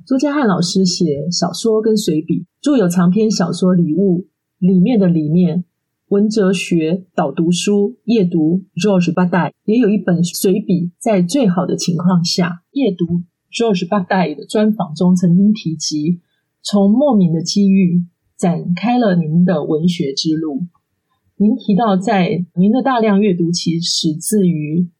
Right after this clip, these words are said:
川端康成。在大学之前，我的生活中从来没有任何文学经验，寒假因为无聊去逛书店，发现了雪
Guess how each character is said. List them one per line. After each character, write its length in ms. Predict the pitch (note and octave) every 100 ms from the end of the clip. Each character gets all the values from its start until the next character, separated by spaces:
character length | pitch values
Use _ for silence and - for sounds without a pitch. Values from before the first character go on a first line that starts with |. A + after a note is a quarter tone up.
| _ _ -
川 260 | G3 F3+
端 180 | F3 E3+
康 300 | E3+ E3 D#3+
成。 360 | - F3+ F3 F3 _ _ _ _
在 200 | B3+ A#3
大 180 | C#4+ C#4
学 160 | -
之 160 | F3 G3
前， 400 | F3+ F#3+ D#3+ D#3
我 120 | E3+
的 80 | F3+
生 200 | A#3+ B3
活 140 | G#3+
中 180 | F3 G3+
从 160 | G3+ F#3
来 140 | F3
没 100 | F3
有 80 | F3
任 160 | F3+ F3
何 140 | E3
文 140 | D#3
学 200 | E3+ D#3+
经 280 | D3+ F3+ E3+
验， 260 | E3+ - - _ _
寒 200 | - G3+
假 180 | G#3 B3+
因 120 | A#3
为 60 | A#3
无 200 | F3+ E3+
聊 180 | F3 D#3+
去 100 | F#3
逛 200 | G#3 F#3+
书 240 | - G3
店， 360 | F3+ G#3 D#3+ F3
发 160 | - D#4+
现 240 | D#4 A3
了 80 | E3+
雪 340 | E3+ - D3